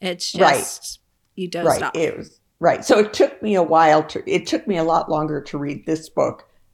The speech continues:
Speaker 2: than most books. Usually I can bang out a book in a weekend, but this one, not so much.
Speaker 1: Well, I will admit that I was listening to this book on a flight between Las Vegas and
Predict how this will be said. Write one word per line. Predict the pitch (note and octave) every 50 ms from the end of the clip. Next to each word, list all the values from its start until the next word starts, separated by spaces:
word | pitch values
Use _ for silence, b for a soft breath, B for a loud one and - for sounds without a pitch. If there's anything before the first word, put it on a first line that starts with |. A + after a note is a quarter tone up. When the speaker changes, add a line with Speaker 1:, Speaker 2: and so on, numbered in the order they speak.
| _ -
Speaker 2:
than | F3 D#3+ D3+
most | C#3+ C#3+ C#3 B2+ - - -
books. | - - - - - -
Usually | D#3 D#3+ F#3 F#3+ G#3 - D#3 C3+
I | B2+
can | - C#3+ C3
bang | C3 C#3 C3+ C3 - B2+
out | B2 C3
a |
book | - - B2 C3 - -
in | B2+
a | B2+
weekend, | B2 B2 A#2+ A#2+ - - - D2+ - - - - _
but | - D#3+ - - b b b b b b b _ -
this | F3 F#3+ G3 -
one, | E3+ D#3+ -
not | - - - - -
so | -
much. | - - - - - - - - _ _ _ _ _ _ _ _
Speaker 1:
Well, | B3+ C4 C4
I | A#3 B3+ C#4
will | B3+ C#4 C#4 C#4+
admit | C#4+ C4 A3 G#3+ A3 A3 A3 -
that | G#3 G3+ G3 G3 F#3+ F#3+ - - -
I | G3+ G3+
was | G3 G3+ G3 G3
listening | G#3+ G#3 G3+ - - G#3 G3+ G#3 G3
to | - -
this | F3 F#3+ F3+ -
book | - G3 G3 F#3+
on | F3+ F#3 F#3
a | F#3
flight | F3 - G3 F#3 F#3 F#3 F#3 -
between | G3 F#3+ F#3+ - - - F#3+ F#3+ F#3+ F#3 F#3 F#3 F#3 F3+ F#3 - - _ _ _ -
Las | F#3+ F#3+ F3 F3 - -
Vegas | - F#3 F#3 F3+ F#3 F#3+ F3+ F3+ F3+ - - - - - -
and | G3 F#3 F#3 F3+ F3+ F3+ F3+ F3+ E3+ F3 - -